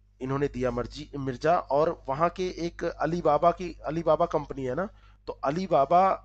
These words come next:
के जो प्रमुख हैं, अलीबाबा के प्रमुख कौन है, ये भी एक बार प्रश्न पूछा गया है, ये है जैक मा।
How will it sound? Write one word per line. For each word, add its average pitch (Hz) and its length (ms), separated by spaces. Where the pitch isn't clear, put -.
के 170 120
जो 185 120
प्रमुख 160 520
हैं, 82 260
अलीबाबा 135 380
के 170 100
प्रमुख 165 300
कौन 127 220
है, 87 180
ये 113 60
भी 156 160
एक 156 120
बार 143 100
प्रश्न - 320
पूछा 117 220
गया 90 200
है, 87 140
ये 143 140
है 160 280
जैक 143 360
मा। 139 260